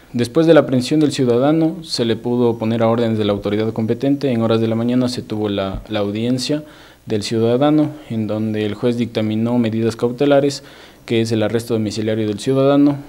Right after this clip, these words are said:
y por ende, eh, va a permanecer un servidor policial, eh, custodiando a este lo que es el ciudadano para evitar su,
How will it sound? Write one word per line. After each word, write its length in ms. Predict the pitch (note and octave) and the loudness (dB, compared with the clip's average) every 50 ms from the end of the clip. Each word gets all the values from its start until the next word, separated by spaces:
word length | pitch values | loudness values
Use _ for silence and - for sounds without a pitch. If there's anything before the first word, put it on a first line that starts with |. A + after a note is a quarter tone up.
| - - - | -20 -18 -12
y 460 | - A2 G#2+ G#2+ G#2+ G#2 G#2 G#2 G#2 | -8 -6 -4 -4 -4 -4 -4 -4 -6
por 260 | G#2 - - A2+ A2+ | -6 -2 0 0 0
ende, 300 | A#2+ B2 B2+ B2+ B2+ B2 - | 2 0 0 0 0 -2 -2
eh, 320 | A2 G#2+ G#2 G2+ G#2 G#2 - - - G#2 A2+ | -4 -4 -4 -4 -4 -6 -6 -10 -8 -2 -2
va 60 | A#2 | -2
a 80 | A2+ A2+ | 0 0
permanecer 560 | A#2 A2 A2+ G#2+ A2 G#2+ - - A#2+ A#2 A2+ | -2 -4 -2 -4 -4 -6 -4 -2 -2 0 0
un 320 | A#2+ A#2+ A#2+ B2 A#2+ A#2 | 0 0 0 0 -2 -2
servidor 340 | A2+ A#2 A2 G#2+ A2 A#2 A2+ | -4 -4 -4 -2 -2 -4 -2
policial, 500 | - B2 A#2+ A#2+ A#2 - C3+ C#3 C#3 B2+ - | -2 -4 -4 -4 -4 -2 0 0 0 0 -2
eh, 180 | B2+ A2+ G#2 G2 | -6 -6 -6 -6
custodiando 500 | - G#2+ - - G#2+ G#2+ A2 A2+ A2 G#2+ | -8 -10 -6 -4 -2 -2 0 0 -2 -2
a 20 | |
este 180 | G#2 G2+ - G#2+ | -4 -4 -6 -6
lo 140 | G2+ G2+ G2 | -6 -6 -6
que 100 | - G#2 | -8 -8
es 80 | F#2+ | -8
el 80 | G2+ G2 | -8 -10
ciudadano 460 | - - G2+ G2 G2 G2 G#2 G#2 G2 | -10 -8 -6 -6 -6 -6 -6 -6 -8
para 300 | - - G2 - - - - _ - _ - | -8 -8 -10 -10 -10 -12 -18 _ -20 _ -10
evitar 420 | - A2 G#2+ G#2 G#2 - G#2+ G#2+ G#2 | -8 -6 -6 -6 -4 -4 -4 -4 -4
su, 380 | - - G#2+ G2+ F#2+ - - | -6 -8 -6 -6 -6 -6 -10